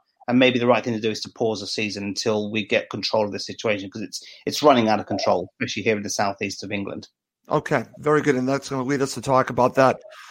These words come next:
Speaker 2: Over to you, Scott. Emilio thinks that potentially they should pause the season. I, I can see where he's coming on that because the cases are rising. What are your thoughts on this? And, and there's been talk about it, but what I've been hearing is that, uh,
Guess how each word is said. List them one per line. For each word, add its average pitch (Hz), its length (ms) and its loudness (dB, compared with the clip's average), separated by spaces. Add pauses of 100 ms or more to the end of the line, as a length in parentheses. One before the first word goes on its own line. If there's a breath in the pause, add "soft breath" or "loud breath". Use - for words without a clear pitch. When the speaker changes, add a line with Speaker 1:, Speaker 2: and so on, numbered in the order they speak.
(1040 loud breath)
Speaker 2:
Over 175 160 8
to 175 60 6
you, 180 120 6
Scott. 147 480 4
Emilio 170 400 6
thinks 165 280 2
that 143 160 0 (120)
potentially 156 420 2
they 151 140 4
should 143 300 -4
pause 147 300 6
the 135 80 -6
season. 135 320 0
I, 123 120 0
I 139 80 6
can 175 140 0
see 180 180 2
where 175 140 8
he's 180 140 4
coming 175 280 4
on 160 200 6
that 160 200 2
because 143 380 -2
the 135 300 -6
cases 147 420 -2
are 147 80 6
rising. 139 360 6
What 151 140 4
are 160 40 2
your 160 160 6
thoughts 156 340 6
on 135 160 4
this? 131 180 -2
And, 131 220 -4
and 139 160 -2
there's 156 160 0
been 196 160 0
talk 190 300 4
about 147 220 6
it, 143 120 2
but 147 100 2 (580)
what 151 280 4
I've 170 140 10
been 170 100 -2
hearing 160 340 0
is 139 180 -4
that, 135 280 4
uh, 135 180 0